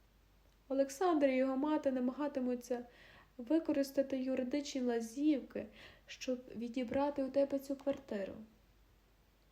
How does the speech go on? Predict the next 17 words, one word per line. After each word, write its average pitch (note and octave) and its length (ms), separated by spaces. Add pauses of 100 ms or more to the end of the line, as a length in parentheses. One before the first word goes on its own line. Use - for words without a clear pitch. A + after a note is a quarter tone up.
(300)
відповів A3 500
Андрій, A#3+ 420
оглядаючи A3+ 560
документи, B3 640
які A3+ 220
вона A#3+ 220
принесла. A3 680 (1300)
«Я F4+ 140
готова C#4+ 460
до G#3 140
цього, G#3+ 340
Андрію. A3+ 460 (640)
Але C4+ 240
що E4+ 240
я G4 120
маю F4 240
зробити?» — B3+ 580